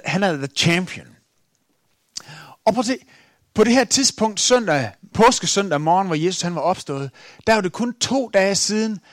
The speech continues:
han har s-, stået og set ud til at være den ultimative taber, da han hang på korset. Alle troede, han var den, han var den store taber over dem alle. Øh,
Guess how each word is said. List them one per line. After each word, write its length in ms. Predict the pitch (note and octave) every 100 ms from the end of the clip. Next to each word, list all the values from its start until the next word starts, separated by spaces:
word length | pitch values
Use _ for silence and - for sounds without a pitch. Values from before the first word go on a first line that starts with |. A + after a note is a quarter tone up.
| - _
han 160 | E3+
har 80 | E3+
s-, 200 | E3 - _ _ _ _ _ -
stået 400 | - A3+ A3+ G#3+
og 120 | E3
set 180 | F#3 A3
ud 120 | G#3+
til 100 | F#3
at 80 | D#3+
være 120 | D#3+
den 120 | D3+ _
ultimative 720 | A#3 B3+ - D3 C3 D#3+ E3+ A#2+
taber, 440 | B2 B2 B2 E2 - _ _ _ _ _ _ _ _ _ _ _
da 40 | D3
han 100 | C3+
hang 220 | D3+ D#3+
på 80 | C3+
korset. 520 | C3+ C3+ D3+ E2 - _ _ _ _ _
Alle 360 | A3 B3+ C#4+ A3+ -
troede, 440 | - G3+ A3 A3 -
han 200 | F3 A3+
var 60 |
den, 280 | G3 E3 C#3+ - _ -
han 140 | A3+
var 60 | A#3
den 100 | G3
store 380 | - A#3+ A#3+ A#3+
taber 360 | F#3 G3+ G3
over 280 | E3 G3 E3+
dem 160 | C#3 C#3
alle. 280 | E3 F#3 - - - _ _ _ _ _ _ _ - -
Øh, 680 | D3 C3+ B2+ A#2+ A#2 A2+